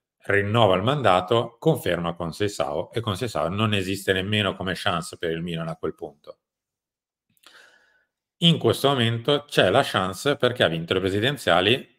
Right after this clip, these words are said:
Vilas-Boas, quindi da un tecnico del, dell'Inter a un ex giocatore dell'Inter, no scherzo, eh, e quindi non è più il suo candidato per la panchina, tutt'altro, e quindi si potrebbe liberare.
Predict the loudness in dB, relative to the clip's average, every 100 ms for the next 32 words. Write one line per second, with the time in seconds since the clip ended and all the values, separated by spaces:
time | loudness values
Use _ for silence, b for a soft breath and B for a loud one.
0 | -4 2 2 0 0 0 0 -2 -12 _
1 | _ _ _ -8 -8 -6 -12 -18 _ _
2 | _ _ _ _ _ _ _ _ -16 -6
3 | -2 0 0 0 -2 -6 -4 -2 -4 -8
4 | -14 -6 0 0 0 2 4 6 4 2
5 | _ _ _ _ -6 -4 -6 -8 -8 -6
6 | -4 -2 -4 -4 -10 -6 -2 -2 -4 -8
7 | -12 -14 B B B B B -2 2 6
8 | 6 6 4 2 0 -2 -4 -12 -20 -20
9 | _ _ _ -4 -2 0 2 4 4 0
10 | -14 -4 0 0 2 0 0 -2 0 4
11 | 6 6 2 2 2 0 -2 -2 -2 0
12 | -2 -2 -2 4 4 4 0 -4 -4 -8
13 | -8 -6 -4 -6 -6 -4 -2 -2 -2 0
14 | 0 2 0 -4 -8